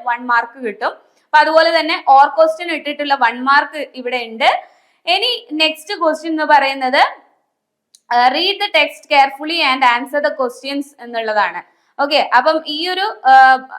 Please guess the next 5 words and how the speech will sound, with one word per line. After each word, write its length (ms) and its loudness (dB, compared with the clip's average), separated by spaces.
ഈ 140 -8
ഒരു 80 -8
പാരഗ്രാഫ് 720 2
വായിച്ചിട്ട് 800 0
അതിനുള്ള, 680 2